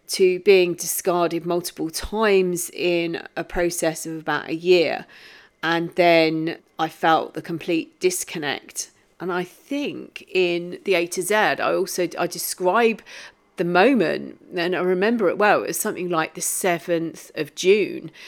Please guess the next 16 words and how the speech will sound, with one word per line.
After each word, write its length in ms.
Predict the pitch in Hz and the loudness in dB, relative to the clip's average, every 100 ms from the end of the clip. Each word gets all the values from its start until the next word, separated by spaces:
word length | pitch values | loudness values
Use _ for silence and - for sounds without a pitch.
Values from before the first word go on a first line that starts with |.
| - - - | -20 -16 -2
and 600 | 170 170 156 165 156 165 - - | 2 2 2 -2 -6 -6 -8 -6
I 580 | 180 175 175 170 147 - _ _ | -2 0 2 2 0 -6 _ _
was 240 | - 170 160 | 0 0 0
standing 600 | - - - 196 247 185 | -4 -4 2 4 2 0
there, 220 | 156 160 | 0 0
and 100 | 160 | -2
it 120 | - | -6
fe-, 200 | - 175 | -8 -6
I 100 | - | -2
felt 640 | 180 - - 190 180 - - _ _ - | -4 -4 2 4 2 -2 -10 _ _ -8
my 500 | 185 170 160 160 - _ | -2 0 -2 -4 -8 _
ex-husband 880 | 156 - - - 226 - 147 - - - _ - | -6 -4 -4 -2 -2 -2 -8 -10 -14 -20 _ -14
completely 800 | 185 165 196 185 - 170 165 - - | -10 -2 2 2 2 0 0 -2 -6
unplug 600 | 180 165 - 165 220 247 | -6 -6 -4 0 0 -2
from 300 | - 160 151 | -10 -8 -8
me, 300 | - 101 | -8 -10